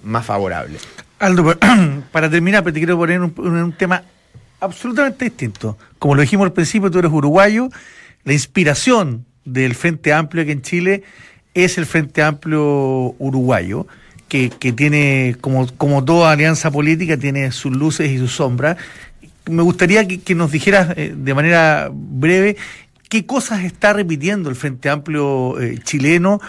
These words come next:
Speaker 2: respecto a los errores que cometió el, el, el Frente Amplio uruguayo? ¿Y qué pasó finalmente con el electorado? ¿Y cómo está hoy día el Frente Amplio? En-, entiendo que está, eh, p-,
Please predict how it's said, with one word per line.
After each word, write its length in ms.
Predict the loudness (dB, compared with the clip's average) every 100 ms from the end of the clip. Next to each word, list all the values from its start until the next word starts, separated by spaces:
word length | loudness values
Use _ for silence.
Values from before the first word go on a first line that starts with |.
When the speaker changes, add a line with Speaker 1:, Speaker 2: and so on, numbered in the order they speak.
| -18
Speaker 2:
respecto 480 | -10 -6 -2 -2 0
a 40 | 0
los 120 | 2
errores 300 | 2 2 0
que 80 | 0
cometió 400 | -2 0 2 0
el, 100 | 0
el, 280 | -4 -4 -4
el 100 | -6
Frente 240 | -4 -2 -2
Amplio 200 | -2 0
uruguayo? 360 | 2 4 4 0 -6 -16 -10
¿Y 80 |
qué 160 | -4 0
pasó 300 | 2 2 0
finalmente 480 | 0 0 2 0 0
con 80 | 0
el 80 |
electorado? 300 | 0 2 2
¿Y 40 | 2
cómo 160 | 0
está 160 | 0 0
hoy 60 | 0
día 140 | 2
el 60 | 0
Frente 220 | 0 0
Amplio? 220 | 0 2
En-, 140 | 0 0
entiendo 440 | -2 2 2 4
que 80 | 0
está, 400 | 0 4 4 2 -6 -20 _ _
eh, 260 | -6 -4 -4
p-, 120 | -8